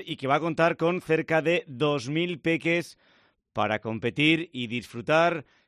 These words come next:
ciento siete equipos de sesenta y tres centros escolares.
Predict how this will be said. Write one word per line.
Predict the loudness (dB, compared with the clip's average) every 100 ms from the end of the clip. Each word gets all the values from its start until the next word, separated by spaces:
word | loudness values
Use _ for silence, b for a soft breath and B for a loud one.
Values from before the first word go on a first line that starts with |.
| _
ciento | -8 0 0 0 -2 -2
siete | 0 -2 0 -2 -2
equipos | -6 -8 -8 -2 2 2 0 -10 -8
de | -2 0 0
sesenta | -4 -8 -6 -4 -4 -2 -2
y | -2
tres | 0 -2 -2 -10 b b _
centros | -2 0 0 -2 -4 -4 -8
escolares. | -6 -6 -4 2 4 2 0 -8